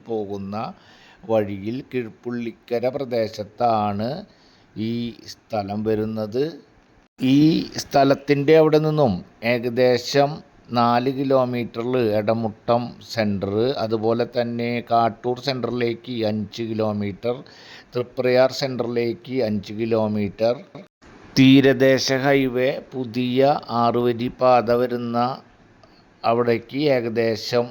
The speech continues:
നാല് കിലോമീറ്റർ ഡിസ്റ്റൻസ്. അതുപോലെ തന്നെ ഈ സ്ഥലത്തിൻ്റെ അവിടെ നിന്ന് ഏകദേശം ഒരു കിലോമീറ്ററിൽ ക്രിസ്ത്യൻ പള്ളി, ഏകദേശം ഒന്നര കിലോമീറ്റർ താഴെയായി മുസ്ലിം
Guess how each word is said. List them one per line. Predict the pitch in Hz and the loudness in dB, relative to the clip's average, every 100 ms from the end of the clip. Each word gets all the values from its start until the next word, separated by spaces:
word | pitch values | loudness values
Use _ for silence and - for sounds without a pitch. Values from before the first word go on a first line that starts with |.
| - 117 | -6 -6
നാല് | 113 110 113 120 | -2 -2 -2 -4
കിലോമീറ്റർ | 127 120 110 107 101 110 107 | -2 0 0 -2 -4 -6 -6
ഡിസ്റ്റൻസ്. | 104 - 92 87 113 143 185 - - - - 127 | -8 -6 -6 -4 -4 -4 -4 -8 -12 -20 -4 2
അതുപോലെ | 123 131 139 143 143 | 4 6 6 4 2
തന്നെ | 151 151 156 | 0 0 -2
ഈ | 151 | 0
സ്ഥലത്തിൻ്റെ | 139 143 139 - 139 143 | 2 2 0 -2 2 2
അവിടെ | 139 | 2
നിന്ന് | 143 143 | 0 -4
ഏകദേശം | 131 131 131 147 139 | -2 -2 0 0 2
ഒരു | 131 131 | 0 -2
കിലോമീറ്ററിൽ | 135 143 139 135 127 127 131 117 | 0 2 2 0 -6 -6 -6 -6
ക്രിസ്ത്യൻ | 135 - 120 110 - | -10 -4 -4 -4 0
പള്ളി, | 110 104 104 120 123 | 0 2 0 2 2
ഏകദേശം | 120 120 117 135 135 | 2 0 0 0 -4
ഒന്നര | 131 127 127 127 131 | -4 -2 -2 -2 -2
കിലോമീറ്റർ | 139 135 131 - 127 123 | -2 -2 -4 -10 -12 -2
താഴെയായി | 135 127 120 120 120 120 120 | 2 4 4 2 2 0 -6
മുസ്ലിം | 110 107 101 | -10 -6 -4